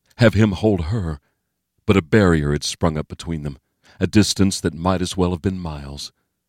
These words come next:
His cell phone buzzed. He pulled it out in an automatic motion, so fluid and fast it was more muscle memory than conscious thought. "Don't answer that, please, not now."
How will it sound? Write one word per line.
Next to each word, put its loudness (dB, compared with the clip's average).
His 0
cell 4
phone -6
buzzed. -8
He 0
pulled 2
it 4
out 4
in 4
an -2
automatic 2
motion, -6
so 2
fluid 4
and -2
fast -4
it -4
was -8
more 0
muscle -4
memory -6
than -8
conscious -10
thought. -10
"Don't 8
answer 6
that, -6
please, 2
not 4
now." 4